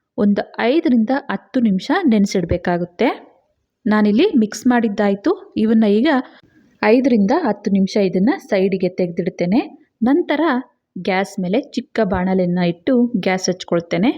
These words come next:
ಈ ಬಾಣಲೆಗೆ ಒಂದು ಟೇಬಲ್ ಸ್ಪೂನ್ ಆಗುವಷ್ಟು ಧನಿಯಾ ಕಾಳು, ಹತ್ತರಿಂದ ಹನ್ನೆರಡು ಕಾಳು ಆಗುವಷ್ಟು ಮೆಂತ್ಯ ಕಾಳು, ಅರ್ಧ ಟೇಬಲ್ ಸ್ಪೂನ್ ಆಗುವಷ್ಟು ಜೀರಿಗೆ, ಕಾಲ್ ಟೀ ಸ್ಪೂನ್ ಆಗುವಷ್ಟು ಸಾಸಿವೆ, ಇವೆಲ್ಲವನ್ನ ಡ್ರೈ ರೋಸ್ಟ್ ಮಾಡ್ಕೊಳ್ಬೇಕಾಗುತ್ತೆ.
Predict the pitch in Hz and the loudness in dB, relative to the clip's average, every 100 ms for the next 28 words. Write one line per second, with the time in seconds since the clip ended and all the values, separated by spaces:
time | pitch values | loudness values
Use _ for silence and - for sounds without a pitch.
0 | - 240 277 233 214 214 220 226 277 240 | -2 0 2 2 2 0 0 0 0 -2
1 | _ - - - 214 233 247 214 185 180 | _ -20 -20 -2 2 4 2 0 -2 -4
2 | - 185 175 175 175 - 339 - 190 196 | -6 -6 -4 -2 -2 -2 -4 -2 -2 0
3 | 180 175 175 170 185 339 - - _ _ | 0 0 -2 0 0 0 -4 -20 _ _
4 | _ _ _ _ _ - 247 381 339 262 | _ _ _ _ _ -4 -2 0 2 2
5 | 294 226 220 214 208 208 196 196 180 180 | 2 2 2 2 0 -2 0 0 0 0
6 | 180 - 339 220 190 196 196 196 175 165 | -2 -2 0 2 2 0 -2 -2 -2 0
7 | 285 - - _ _ - 185 170 226 240 | 0 -2 -12 _ _ -6 -6 -2 -4 -2
8 | 208 175 180 - 180 180 170 233 320 - | -2 -2 -6 -8 -8 -6 -4 -4 -4 -2
9 | 269 214 196 202 214 165 220 349 - _ | 0 0 0 0 0 -2 -2 -2 -4 _
10 | _ _ - 294 370 415 311 277 - 226 | _ _ -4 -2 0 0 -2 -4 -4 -2
11 | 214 185 196 - 427 - 226 190 - 180 | -2 -2 -6 -4 -4 -4 -2 -4 -2 -6
12 | - - _ _ 196 208 240 302 220 196 | -6 -10 _ _ 0 2 2 2 0 0
13 | 277 - - _ - 180 202 202 208 196 | -2 -4 -16 _ -10 -4 0 0 0 -2
14 | - 180 175 185 180 180 175 175 175 202 | -2 -4 -2 -2 -2 -2 -2 -2 -2 0